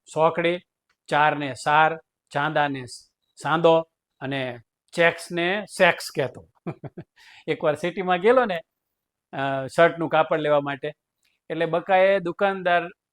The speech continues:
દુકાનની અંદર ઊભેલા બકાએ આમ તો અડધી દુકાન રોકી લીધેલી જાડા શરીરને કારણે, દુકાનદારને સેક્સનો શર્ટ બતાવવાનું કીધું. <laughs> હવે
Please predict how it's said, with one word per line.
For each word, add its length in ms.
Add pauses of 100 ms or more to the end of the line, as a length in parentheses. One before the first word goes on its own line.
(100)
દુકાનની 420
અંદર 300 (640)
ઊભેલા 400
બકાએ 340
આમ 140
તો 100
અડધી 220
દુકાન 340
રોકી 300
લીધેલી 480
જાડા 240
શરીરને 440
કારણે, 380 (720)
દુકાનદારને 680 (500)
સેક્સનો 640
શર્ટ 280
બતાવવાનું 540
કીધું. 320 (960)
<laughs> 920
હવે 200